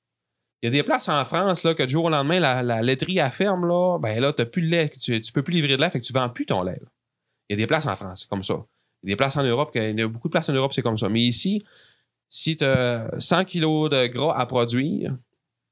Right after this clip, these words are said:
tu le produis, il va être vendu, puis tu sais que tu vas avoir un prix pour, OK ? Puis que ça va rentrer dans tes coûts de production.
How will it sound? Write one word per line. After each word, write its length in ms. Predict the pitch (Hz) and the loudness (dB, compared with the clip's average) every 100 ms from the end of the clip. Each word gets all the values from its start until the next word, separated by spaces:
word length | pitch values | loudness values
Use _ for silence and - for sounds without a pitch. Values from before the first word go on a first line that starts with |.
| _ _ - | _ _ -12
tu 100 | - | -4
le 60 | 143 | -2
produis, 440 | 139 131 120 156 147 | 0 0 0 -2 0
il 100 | 120 | 2
va 140 | 135 | 2
être 60 | 135 | 2
vendu, 360 | 131 120 127 | 0 0 0
puis 80 | - | -2
tu 160 | 131 131 | 0 0
sais 160 | - | 0
que 100 | 170 | 0
tu 100 | 131 | 0
vas 60 | 127 | 0
avoir 220 | 120 123 | 0 2
un 140 | 113 110 | 0 -2
prix 200 | - 120 | -4 -2
pour, 360 | 127 120 - - | -2 -2 -2 -8
OK ? 120 | 95 | 0
Puis 260 | 139 135 | 0 2
que 140 | 107 113 | 0 0
ça 160 | 117 | 2
va 120 | 110 117 | 2 2
rentrer 420 | 127 135 131 143 | 2 0 0 0
dans 160 | 127 110 | 0 0
tes 100 | 110 | -2
coûts 140 | - | -4
de 40 | |
production. 600 | 113 107 104 - 117 92 | -2 -2 0 -2 0 -2